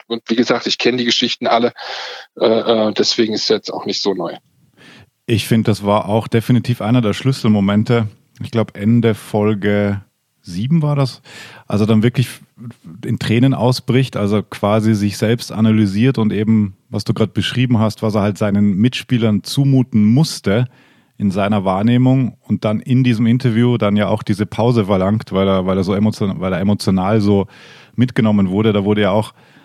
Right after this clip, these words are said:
Speaker 2: weltweit diskutiert, warum ihn das so mitgenommen hat. Also wie, wie hast du das erlebt? Du hast ja auch grad beschrieben.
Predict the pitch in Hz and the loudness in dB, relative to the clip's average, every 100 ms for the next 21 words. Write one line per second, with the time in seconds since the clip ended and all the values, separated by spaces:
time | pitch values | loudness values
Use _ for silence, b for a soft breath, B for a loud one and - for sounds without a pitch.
0 | b 92 101 131 107 110 110 - 110 - | b -4 0 0 2 0 2 0 -2 -2
1 | - - 135 98 107 98 170 160 110 95 | -2 0 0 2 0 2 2 2 2 0
2 | 95 - - 95 95 - 95 92 95 98 | -2 -4 -2 0 -2 -2 -2 0 2 0
3 | 107 95 98 95 82 95 101 101 120 123 | 0 -2 -2 -4 -8 -8 -6 0 2 2
4 | - 139 165 151 135 143 131 120 113 104 | 0 0 2 2 2 0 2 0 0 -2
5 | 110 - 117 - 95 - 120 135 156 | -2 -2 -6 -4 -6 -2 0 2 2